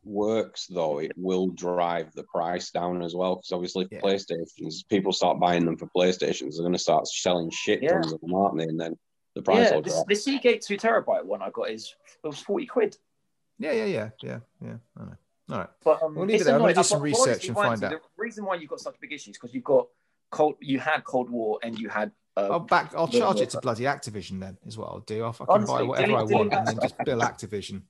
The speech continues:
Speaker 2: Say, "Screw
Speaker 3: Delete
Speaker 2: you
Speaker 3: those two
Speaker 2: guys."
Speaker 3: games and, and you can install five instead.
Speaker 2: Yeah, yeah. That's what, well, more than that, I can install eight.
Speaker 3: There you go.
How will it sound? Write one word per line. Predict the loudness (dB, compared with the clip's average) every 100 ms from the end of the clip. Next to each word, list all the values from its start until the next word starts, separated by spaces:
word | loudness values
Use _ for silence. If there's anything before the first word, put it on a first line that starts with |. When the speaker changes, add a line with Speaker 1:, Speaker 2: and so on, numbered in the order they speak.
| _
Speaker 2:
Say, | -18 -12
"Screw | -12 -10 2
Speaker 3:
Delete | 4
Speaker 2:
you | 6
Speaker 3:
those | 6 4
two | -4
Speaker 2:
guys." | -2 -2 -2
Speaker 3:
games | -10 -12 -4
and, | -4 -4
and | -8 -6
you | -8
can | -8
install | -8 2 2
five | 4 6 6 4
instead. | -2 0 0 -2 _ -4
Speaker 2:
Yeah, | 0
yeah. | 0 0
That's | -4
what, | -2
well, | 2 2 2
more | 2 2 2
than | 0
that, | -2
I |
can | -2 -6
install | -2 -2 -2 -2
eight. | -2 -4 -14 _ _ -20 _ _ _ _ _ _ _ _ _ _
Speaker 3:
There | -2 0
you | 4
go. | 2